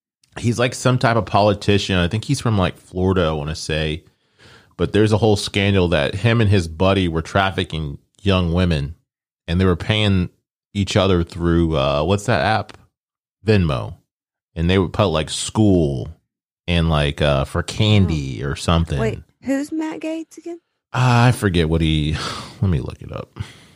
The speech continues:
Speaker 2: He's a political guy?
Speaker 1: Yeah.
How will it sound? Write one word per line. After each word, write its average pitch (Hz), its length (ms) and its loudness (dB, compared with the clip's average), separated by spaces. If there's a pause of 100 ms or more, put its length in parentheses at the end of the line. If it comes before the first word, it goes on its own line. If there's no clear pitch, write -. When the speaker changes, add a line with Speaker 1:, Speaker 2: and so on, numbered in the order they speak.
(500)
Speaker 2:
He's - 120 -16
a - 20 -10
political 190 540 -4
guy? 311 440 -6
Speaker 1:
Yeah. 76 500 0